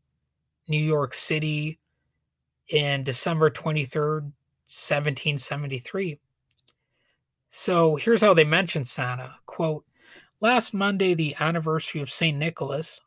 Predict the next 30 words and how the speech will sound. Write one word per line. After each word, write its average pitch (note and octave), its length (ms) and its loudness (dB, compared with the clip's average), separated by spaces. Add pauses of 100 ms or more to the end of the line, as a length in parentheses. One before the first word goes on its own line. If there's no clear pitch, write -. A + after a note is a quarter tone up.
otherwise D3+ 440 2
called C3+ 360 -6
Santa D#3 380 -2
Claus, E3 540 -6 (640)
was C#3+ 220 0
celebrated D#3+ 720 4
at - 240 -2
Protestant D#3+ 580 -2
Hall D3+ 540 0 (480)
at C#3 160 0
Mister D#3 380 -2
Waldron's, C#3 800 -2 (440)
where D3 180 0
a C3+ 40 -4
great D#3 320 2
number D#3+ 340 0
of C3 120 -2
sons D3+ 520 0
of C#3+ 200 -4
the C#3 180 -6
ancient E3 440 -4
saint, E3+ 560 -2 (560)
the B2+ 100 -4
sons D#3+ 340 2
of D3+ 160 -4
Saint D3 240 -2
Nicholas, D#3+ 420 -4
celebrated D3+ 680 -4
the C#3+ 100 -6
day D#3+ 440 -4